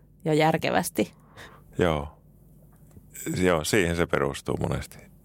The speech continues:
Speaker 2: Ja just niin kun siihen, että jos sulla on semmonen hyvä itsetunto, että sä, hyvä itsetunto on muuten, se on semmonen käsite, mistä niinku kysytään tosi paljon minulta, että mitä on hyvä itsetunto.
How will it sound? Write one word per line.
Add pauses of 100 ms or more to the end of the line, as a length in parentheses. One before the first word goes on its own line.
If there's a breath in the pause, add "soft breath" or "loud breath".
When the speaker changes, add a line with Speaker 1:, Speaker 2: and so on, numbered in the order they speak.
Speaker 2:
Ja
just
niin
kun (340 loud breath)
siihen,
että
jos
sulla
on
semmonen
hyvä
itsetunto,
että
sä, (1000 soft breath)
hyvä
itsetunto
on
muuten, (200)
se
on
semmonen
käsite,
mistä
niinku (200)
kysytään
tosi
paljon
minulta, (200)
että (320 soft breath)
mitä
on
hyvä
itsetunto.